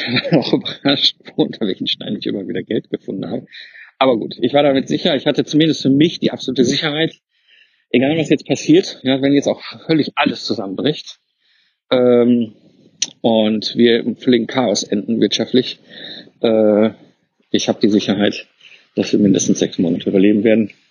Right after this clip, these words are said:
Und wenn wir es richtig sparsam angehen, sogar mehr. Äh, acht bis zehn wären dann drin gewesen. Ähm, genau.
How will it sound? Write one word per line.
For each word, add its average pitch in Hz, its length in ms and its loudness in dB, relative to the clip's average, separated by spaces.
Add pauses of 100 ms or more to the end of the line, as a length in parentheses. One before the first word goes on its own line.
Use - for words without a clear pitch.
(560)
Und 98 360 0 (160)
wenn 107 100 2
wir 92 60 0
es - 120 -6
richtig 101 240 2
sparsam 95 380 2
angehen, 90 260 2
sogar 87 280 -2 (880)
mehr. 90 100 -8
Äh, 80 40 -6
acht - 260 -8
bis - 180 -6
zehn 92 260 0
wären 85 120 -2
dann 78 100 -6
drin 85 200 -2
gewesen. 82 340 -6 (260)
Ähm, 135 520 0 (1800)
genau. 131 280 2